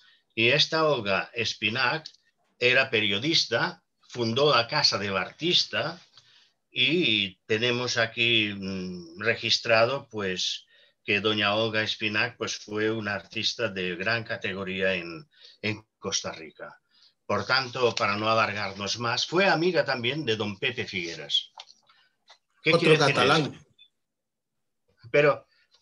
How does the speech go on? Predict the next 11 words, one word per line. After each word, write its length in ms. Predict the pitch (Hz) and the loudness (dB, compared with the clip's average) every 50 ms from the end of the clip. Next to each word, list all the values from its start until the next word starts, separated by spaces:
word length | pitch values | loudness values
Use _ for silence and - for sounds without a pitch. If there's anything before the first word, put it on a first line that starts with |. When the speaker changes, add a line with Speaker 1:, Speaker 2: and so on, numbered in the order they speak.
| _ _ _ _ 180 | _ _ _ _ 2
Speaker 1:
es 160 | 196 196 - | 4 4 4
que, 320 | - 196 185 175 - - _ - - - - - - - - | 4 2 2 0 0 -6 _ -18 -16 -14 -12 -12 -14 -10 0
claro, 460 | - 190 190 151 110 95 98 - _ _ - | 4 6 6 8 6 4 0 -4 _ _ -12
lo 140 | 131 135 | -12 -4
que 140 | - 185 202 | 0 2 2
encontramos 720 | 208 185 196 202 196 180 180 143 113 101 95 92 87 - | 2 2 2 0 0 0 2 2 2 2 2 0 -2 -2
aquí, 200 | 95 92 - 139 | -2 -4 -4 -6
pues 200 | 127 170 170 - 185 | -4 -2 0 0 0
encontramos 600 | 185 185 190 185 185 185 190 190 202 208 185 - | 0 0 -2 -2 0 0 -2 0 0 0 -2 0
que 140 | - 165 147 | 2 4 6
aunque 540 | 147 147 147 143 - 131 120 113 101 - | 6 4 2 2 2 4 4 4 2 -2